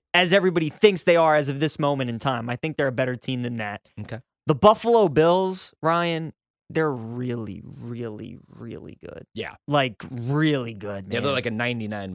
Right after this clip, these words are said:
Speaker 2: Madden
Speaker 1: I
Speaker 2: team.
Speaker 1: really like Tennessee plus ten last night, and for them to cover that game.
Speaker 2: They didn't cover thirty.
Speaker 1: Man.
Speaker 2: <laughs>
Speaker 1: That, I mean, they have twenty straight regular season wins by double digits. Twenty straight.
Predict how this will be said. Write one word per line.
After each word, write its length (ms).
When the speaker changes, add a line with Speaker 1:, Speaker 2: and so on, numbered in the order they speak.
Speaker 2:
Madden 200
Speaker 1:
I 140
Speaker 2:
team. 160
Speaker 1:
really 320
like 260
Tennessee 520
plus 320
ten 400
last 300
night, 320
and 140
for 140
them 180
to 60
cover 260
that 220
game. 420
Speaker 2:
They 80
didn't 140
cover 200
thirty. 380
Speaker 1:
Man. 560
Speaker 2:
<laughs> 100
Speaker 1:
That, 200
I 80
mean, 320
they 160
have 300
twenty 420
straight 500
regular 400
season 420
wins 280
by 300
double 220
digits. 420
Twenty 300
straight. 400